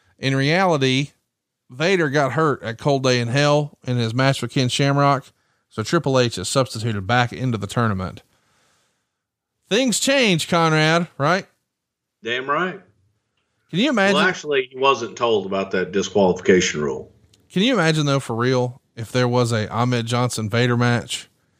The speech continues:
Speaker 1: Given the, the string of injuries,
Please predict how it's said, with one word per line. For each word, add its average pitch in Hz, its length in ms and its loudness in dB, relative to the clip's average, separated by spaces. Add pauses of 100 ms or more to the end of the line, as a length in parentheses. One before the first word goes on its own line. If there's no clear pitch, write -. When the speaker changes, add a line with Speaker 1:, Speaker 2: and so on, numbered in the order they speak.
(340)
Speaker 1:
Given 226 300 2
the, 165 140 4
the 135 160 -2
string 196 400 2
of 135 180 0
injuries, 120 760 0